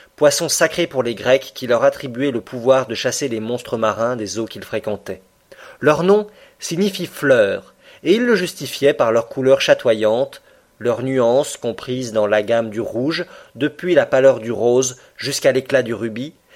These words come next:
et les fugitifs reflets qui moiraient leurs nageoires dorsales. Mes yeux ne pouvaient se détacher de ces merveilles de la mer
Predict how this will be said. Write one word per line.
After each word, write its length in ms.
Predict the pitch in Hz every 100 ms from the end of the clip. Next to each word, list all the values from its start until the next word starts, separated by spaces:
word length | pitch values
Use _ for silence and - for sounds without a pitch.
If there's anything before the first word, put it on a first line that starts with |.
| _
et 100 | 135
les 100 | 143
fugitifs 580 | 156 - 190 170 196 185
reflets 460 | - 147 - 131 143
qui 160 | 139 123
moiraient 400 | 127 131 127 135
leurs 200 | 113 107
nageoires 400 | 117 113 117 104
dorsales. 640 | 110 - - 92 87 85 _ _ _ _ _ _ - _ -
Mes 100 | 143
yeux 380 | 139 123 165 156
ne 100 | 120
pouvaient 380 | - 143 147
se 120 | 139 113
détacher 540 | 117 - 123 - 135
de 80 | 110
ces 160 | -
merveilles 400 | 113 123 117 127
de 80 | 110
la 140 | 104 104
mer 420 | 107 113 131